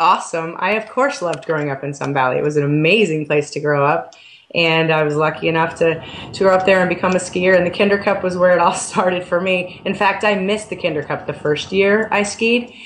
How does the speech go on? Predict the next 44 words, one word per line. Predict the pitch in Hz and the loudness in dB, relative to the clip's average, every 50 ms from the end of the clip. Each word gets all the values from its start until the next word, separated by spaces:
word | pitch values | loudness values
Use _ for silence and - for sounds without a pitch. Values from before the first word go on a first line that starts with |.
| - - - - | -18 -18 -8 -4
And | 156 156 160 160 | -2 0 2 2
when | 175 180 | 2 2
it | 190 180 | 2 0
happened | 185 202 196 190 185 - 214 214 214 | 2 2 2 2 2 0 0 2 2
and | 175 156 160 | 2 2 2
I | 156 160 | 0 2
wasn't | 165 170 156 151 156 156 | 2 2 2 0 -2 0
in | 151 | 0
the | 147 139 | 0 2
race | 143 147 147 147 - | 4 2 2 2 0
that | - 175 165 - | -2 -2 0 2
year, | 180 175 165 156 | 4 4 4 4
that's | 143 160 165 196 - - - | 4 2 2 2 2 -2 -2
when | 208 208 196 180 170 | 0 0 2 2 0
the | 165 156 | -2 0
whole | 147 165 151 151 | 2 2 2 2
juices | 143 - - 170 151 151 147 147 - 147 135 131 - | -2 -4 -4 -2 -2 -2 -2 -2 -2 -2 -2 -2 -4
started | - - 139 135 139 139 | -2 -2 2 2 2 0
flowing | - - 143 139 135 135 135 135 | 0 0 0 2 2 2 0 0
for | 135 - 147 | 0 0 0
me | 147 139 139 | 2 2 2
and | 135 | 2
my | 139 139 135 | 2 2 0
competitiveness | 139 - 143 147 - 151 147 143 143 139 143 143 139 139 - | 0 0 -2 -2 0 0 0 2 2 2 2 0 0 -2 -4
for | - 143 | -8 -8
skiing. | 139 - - - 156 156 147 147 143 143 - - - - - - _ _ | -8 -4 0 2 4 4 4 4 2 0 -6 -18 -20 -20 -20 -20 _ _
It | 127 | 2
was | - 165 175 170 165 | 4 4 4 4 2
the | 165 175 | 0 -2
Kinder | 175 - 190 185 170 165 | 0 0 2 4 2 2
Cup. | - 165 147 147 - | 2 0 -2 -2 -4
So | - - 151 139 143 139 139 - - - - - - _ _ | -2 -2 0 0 0 0 -2 -6 -14 -14 -20 -20 -20 _ _
thanks | - 175 160 - | -2 -2 -2 0
for | - 175 160 | 0 0 2
bringing | 160 170 170 165 165 | 2 2 2 2 2
me | 156 151 | 0 0
back | 147 160 156 156 - - | 2 2 0 0 0 -4
on | 147 147 | -4 -2
that | 156 160 160 139 | -2 -2 -2 -2
one | 139 139 135 | -4 -6 -6
there, | 139 135 131 127 131 - - - - _ _ | -6 -8 -8 -8 -12 -14 -18 -20 -20 _ _
Vale | - 156 151 143 139 135 139 | -2 0 0 2 2 2 2
Ashley. | 139 135 139 - - - 139 139 143 147 - - _ _ _ _ _ _ _ _ _ _ _ _ - - | 2 0 0 -4 -6 -4 -4 -4 -4 -4 -8 -18 _ _ _ _ _ _ _ _ _ _ _ _ -2 0
Um, | 185 175 170 170 170 170 170 170 170 170 160 | 2 4 4 4 2 2 0 -2 -4 -6 -6